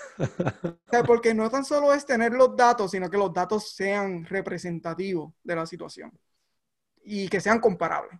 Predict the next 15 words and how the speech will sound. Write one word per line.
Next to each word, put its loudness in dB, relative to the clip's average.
En -6
ese -4
caso, 0
tú -4
no -4
puedes 2
comparar 4
los -2
números -4
de -6
New -4
York, -4
los -10
números -6
de -8